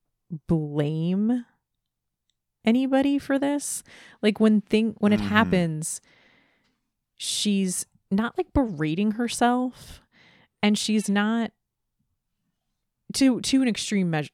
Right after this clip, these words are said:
Speaker 1: to, to the point that we all would realistically, right? Like, um, and she's not blaming any of the kids, like Cousin Heather doing the head count.
Speaker 2: Yep.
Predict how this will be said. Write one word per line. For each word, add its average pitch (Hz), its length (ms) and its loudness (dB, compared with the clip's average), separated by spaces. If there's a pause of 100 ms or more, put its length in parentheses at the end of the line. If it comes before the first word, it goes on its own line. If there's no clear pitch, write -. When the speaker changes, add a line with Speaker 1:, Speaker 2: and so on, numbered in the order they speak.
(120)
Speaker 1:
to, 240 140 0
to 269 160 -2
the 311 80 2
point 294 240 -2
that 202 80 4
we 196 100 2
all 185 160 2
would 160 320 0
realistically, - 720 -8
right? 139 280 -4 (100)
Like, 160 260 -4 (800)
um, 160 460 -2 (1160)
and 196 140 2
she's 214 300 -2
not 202 260 -2
blaming 190 420 0
any 180 200 2
of 156 80 -4
the - 60 -4
kids, 254 460 0
like 147 220 -4 (140)
Cousin 170 300 0
Heather 226 300 0
doing 156 260 -2
the 147 60 -6
head 202 220 -2
count. 208 380 0
Speaker 2:
Yep. 175 100 -4